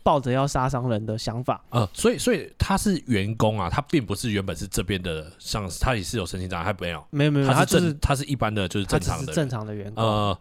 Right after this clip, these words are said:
Speaker 1: 哦，然后他这个犯案的时间是，呃，二零一六年的七
Speaker 2: 嗯。
Speaker 1: 月份。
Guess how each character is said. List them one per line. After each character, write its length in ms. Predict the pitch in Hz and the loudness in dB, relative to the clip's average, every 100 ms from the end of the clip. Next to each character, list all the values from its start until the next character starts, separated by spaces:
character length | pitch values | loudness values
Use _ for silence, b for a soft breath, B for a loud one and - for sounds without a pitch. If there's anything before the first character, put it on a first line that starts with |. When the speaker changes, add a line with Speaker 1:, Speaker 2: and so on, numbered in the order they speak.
| - | -6
Speaker 1:
哦， 200 | 120 95 | -6 -4
然 120 | 127 | -2
后 180 | 143 180 | 0 2
他 300 | 165 190 190 | 4 4 2
这 120 | 185 202 | 0 0
个 100 | 160 | 0
犯 160 | 180 190 | 2 2
案 120 | 170 | 2
的 120 | 143 | 0
时 200 | - 131 | -2 -4
间 220 | 135 139 | -2 -2
是， 220 | 139 147 131 B B B | 0 -2 -2 B B B
呃， 120 | - 127 | -2 2
二 160 | 185 | 4
零 180 | 160 131 | 4 2
一 100 | 143 | 2
六 180 | 160 151 | 4 2
年 180 | 117 - - 135 101 - | 0 -4 0 0 0 -4
的 100 | 131 | -6
七 200 | - 143 | -2 2
Speaker 2:
嗯。 20 | |
Speaker 1:
月 160 | 143 | 2
份。 240 | 117 135 | 2 0